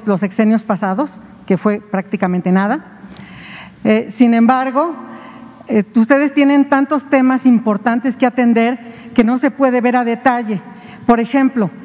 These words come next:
la, la institución que rige todo el tema de búsqueda, según la ley general en la materia, es la Comisión Nacional de Búsqueda. Y, eh, nosotros tenemos entendido, tenemos el documento, donde ya desde el año pasado solicitaron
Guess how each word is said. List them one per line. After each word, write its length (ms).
la, 680
la 340
institución 800
que 140
rige 460
todo 220
el 100
tema 220
de 100
búsqueda, 480
según 320
la 100
ley 160
general 420
en 100
la 80
materia, 580
es 120
la 160
Comisión 440
Nacional 420
de 80
Búsqueda. 560
Y, 800
eh, 540
nosotros 320
tenemos 320
entendido, 600
tenemos 360
el 100
documento, 680
donde 340
ya 160
desde 220
el 80
año 220
pasado 480
solicitaron 840